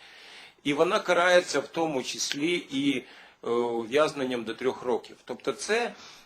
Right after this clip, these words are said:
е, достатньо серйозні покарання, які могли б отримати ті, хто навмисно, е,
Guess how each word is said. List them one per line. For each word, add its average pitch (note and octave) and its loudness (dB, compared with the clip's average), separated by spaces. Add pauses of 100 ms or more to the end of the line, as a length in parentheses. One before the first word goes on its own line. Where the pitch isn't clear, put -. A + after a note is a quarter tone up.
(140)
е, B2 2 (180)
достатньо D3+ 0 (220)
серйозні D3+ 0
покарання, D3+ 0
які C#3+ -2
могли C#3 0
б B2 -4
отримати B2+ -2
ті, E3 -8
хто C#3 -2
навмисно, B2+ 0 (120)
е, B2 -8